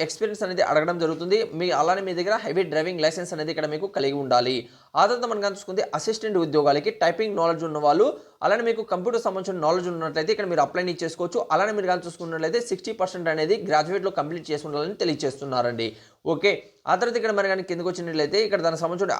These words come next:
అర్హతలు అనేది కూడా చాలా క్లియర్ ఇచ్చాను. అవన్నీ కూడా ఇక్కడ మీరు రీడ్ అవుట్ చేసిన తర్వాత ఇక్కడే మీకు అప్లై లింక్ ఉంటుంది. దీని మీద క్లిక్ చేశారంటే నేను ఎక్స్‌ప్లెయిన్ చేస్తాను చూడండి, ఆ నోటిఫికేషన్ మీద డైరెక్ట్గా ఇక్కడ మీరు అప్సల్ వెబ్ పేజ్లో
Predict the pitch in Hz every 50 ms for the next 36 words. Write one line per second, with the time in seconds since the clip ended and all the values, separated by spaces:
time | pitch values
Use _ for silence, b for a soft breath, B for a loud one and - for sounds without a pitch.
0 | 113 139 165 175 202 202 196 185 175 165 160 156 170 170 170 170 151 151 151 156
1 | 160 170 165 160 147 - 165 175 160 147 151 160 170 170 170 156 165 156 143 143
2 | 139 139 147 160 180 175 180 175 156 160 160 156 143 151 156 160 160 220 254 277
3 | B B B B _ 165 175 175 - 262 262 254 240 233 233 - - - 214 214
4 | 208 196 185 175 185 180 190 185 185 170 165 165 160 165 175 180 170 170 156 -
5 | 165 160 - 175 165 165 196 190 175 165 165 175 190 - - - 151 147 - -
6 | 190 190 175 170 160 185 170 160 151 180 165 170 156 147 147 156 170 156 - 180
7 | 175 180 165 160 160 175 - 143 147 156 151 160 175 156 - 160 151 151 151 147
8 | 170 233 302 B B B B - 147 147 - - 208 202 175 160 160 - 160 160
9 | 175 196